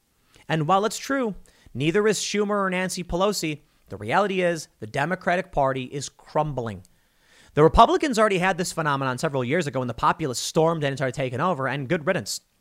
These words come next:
What the Democrats need now is a leftist populist takeover. They, they've seen some of it with the Squad, but the Squad is just so duplicitous. And I'm not gonna sit here and talk about, uh, who, who am I here to talk about with the Republicans, right?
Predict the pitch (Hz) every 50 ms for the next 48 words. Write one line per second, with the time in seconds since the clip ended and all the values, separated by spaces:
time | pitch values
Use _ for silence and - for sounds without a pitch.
0 | _ _ - - - _ - - - 101 104 156 190 220 240 - - 226 226 -
1 | - 190 196 190 160 147 156 147 143 139 139 - 131 123 127 107 101 117 156 165
2 | - - 170 - - - 151 143 - 143 147 143 143 - - 127 110 - 104 92
3 | 85 82 85 - _ _ _ _ _ _ _ _ _ _ - 151 156 151 151 156
4 | 160 135 - - 196 196 185 - 190 185 180 165 131 151 147 151 - - - 131
5 | 127 117 117 120 117 104 123 120 - - - 175 185 190 196 185 160 147 147 127
6 | 113 - 190 175 - - - - - - 208 208 196 147 135 143 135 - - -
7 | - 214 226 - - 185 - 147 110 98 - - - - - _ _ - - -
8 | - _ - - - - 190 233 254 269 294 294 302 269 240 - 247 220 214 196
9 | 160 - 175 175 175 175 175 143 123 151 147 147 143 143 143 - - 143 131 147
10 | 139 135 208 - - 175 226 262 277 262 240 226 226 202 214 208 202 180 - 196
11 | 180 175 - 170 147 160 143 147 147 147 139 127 143 151 151 156 143 - 107 80
12 | - - - - 117 113 139 -